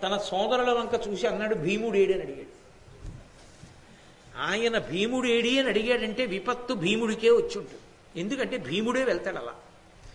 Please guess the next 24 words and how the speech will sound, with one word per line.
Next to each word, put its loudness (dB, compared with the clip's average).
అని. -6
"భీమసేనుడు 2
ఏడి?" 4
అని 2
అడిగాడు. -10
కొంతమంది -4
"ఏమి 2
శకున -4
శాస్త్రం -4
అండి" -10
అంటూ -10
ఉంటారు. -8
రామాయణ -2
భారతాలు -2
భాగవతం -2
చదివితే -4
శకున -4
శాస్త్రం -4
అంటే -6
ఏమిటో -6
తెలుస్తుంది. -12
కాబట్టి 4
ఆ -2
వెంటనే 0